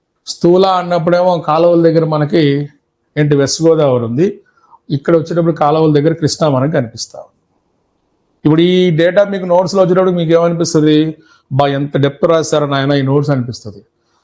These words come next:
ఇప్పుడు నువ్వు నా క్లాస్ వింటూ నోట్స్ ఫాలో అప్ చేసుకుంటే నీకు కూడా ఈజీనే కదా. అది మనం ఫాలో అప్ చేయంగా. ఎట్లా?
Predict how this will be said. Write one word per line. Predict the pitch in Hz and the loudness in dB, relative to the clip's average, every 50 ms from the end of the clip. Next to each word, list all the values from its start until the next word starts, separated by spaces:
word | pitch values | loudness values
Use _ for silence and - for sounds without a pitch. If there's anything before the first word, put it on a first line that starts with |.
| - | -6
ఇప్పుడు | - 139 151 165 | -4 -2 0 0
నువ్వు | 160 160 | 0 0
నా | 156 147 | 0 0
క్లాస్ | 143 - 151 160 185 180 - | 0 0 0 0 0 -2 -2
వింటూ | 202 180 170 196 190 165 160 165 170 175 | -4 -2 0 0 2 2 2 2 0 0
నోట్స్ | 160 160 165 175 175 170 - 160 | 0 2 2 2 2 0 -4 -6
ఫాలో | - - 160 165 170 170 160 | -2 0 0 2 2 0 0
అప్ | 147 151 | 0 0
చేసుకుంటే | 151 143 147 - - 131 113 110 147 170 | 0 0 -2 -6 -10 -12 -10 -6 -6 -4
నీకు | 175 175 180 175 | -4 -4 -2 -2
కూడా | 190 180 | 0 2
ఈజీనే | 185 175 165 170 156 135 113 | 2 4 4 2 0 0 -2
కదా. | 113 110 117 - - _ _ _ _ _ _ _ _ _ _ _ _ _ _ _ _ _ _ _ _ _ _ _ _ _ _ _ _ _ _ _ _ _ _ _ _ _ _ _ _ _ _ _ _ _ _ _ _ _ _ - _ _ _ _ _ _ _ _ _ - - | -4 -8 -8 -10 -12 _ _ _ _ _ _ _ _ _ _ _ _ _ _ _ _ _ _ _ _ _ _ _ _ _ _ _ _ _ _ _ _ _ _ _ _ _ _ _ _ _ _ _ _ _ _ _ _ _ _ -20 _ _ _ _ _ _ _ _ _ -2 0
అది | 165 | 2
మనం | 156 156 156 | 2 2 2
ఫాలో | 147 151 165 170 185 190 | 2 2 2 2 2 0
అప్ | 180 156 143 | 0 0 0
చేయంగా. | 165 165 175 180 165 127 101 92 - - _ _ _ _ _ _ _ _ _ _ _ _ _ _ _ - | 0 0 0 0 0 -2 -2 -4 -8 -18 _ _ _ _ _ _ _ _ _ _ _ _ _ _ _ -4
ఎట్లా? | 143 131 175 190 196 - | -2 2 2 2 0 0